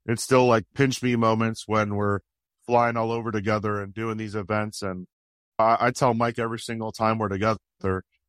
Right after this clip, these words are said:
which is a couple times a month, is "Thank you for continuing to give me an opportunity." And I sincerely mean that, 'cause it's like,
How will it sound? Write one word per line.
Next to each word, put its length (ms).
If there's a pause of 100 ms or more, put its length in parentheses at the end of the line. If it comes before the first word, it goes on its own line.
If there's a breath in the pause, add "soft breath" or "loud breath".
which 180
is 120
a 60
couple 260
times 300
a 60
month, 300
is 240 (240)
"Thank 240
you 80
for 160
continuing 480
to 60
give 180
me 100
an 80
opportunity." 640
And 120
I 100
sincerely 560
mean 200
that, 240
'cause 180
it's 180
like, 260